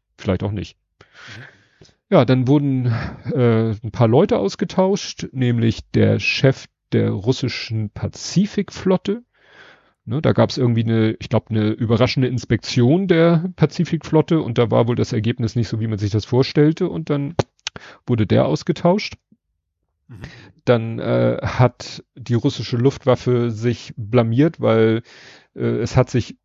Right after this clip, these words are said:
Speaker 1: über Belgorod, das ist die Stadt, die auch schon von der Ukraine aus der Distanz angegriffen wurde. Na, also, die Ukraine hat schon auf russischem Gebiet Ziele bekämpft, schon vor Monaten.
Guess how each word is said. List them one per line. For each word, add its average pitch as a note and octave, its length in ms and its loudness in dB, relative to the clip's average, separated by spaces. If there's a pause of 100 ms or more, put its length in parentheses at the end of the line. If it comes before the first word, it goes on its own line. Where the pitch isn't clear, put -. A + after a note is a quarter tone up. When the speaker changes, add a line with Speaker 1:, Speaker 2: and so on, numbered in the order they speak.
(200)
Speaker 1:
über B2 200 0
Belgorod, C3 720 2
das A2 100 -4
ist - 240 -8
die F#3 140 0
Stadt, - 580 0 (380)
die C3 140 -2
auch C3 120 2
schon C3+ 160 -4
von C3+ 140 -2
der B2 120 0
Ukraine C3 800 0
aus A#2 180 0
der A#2 120 2
Distanz A2 460 -2
angegriffen G#2+ 640 -2
wurde. G2+ 340 2 (880)
Na, C3+ 180 0
also, G2+ 380 -4 (540)
die - 100 -10
Ukraine A#2 480 -2
hat - 140 2
schon C3 260 2
auf A#2 220 -4
russischem B2+ 380 -2
Gebiet A#2+ 340 -4
Ziele C3+ 320 0
bekämpft, A#2+ 460 0
schon A#2 120 -2 (300)
vor A2 180 0
Monaten. C#3+ 560 0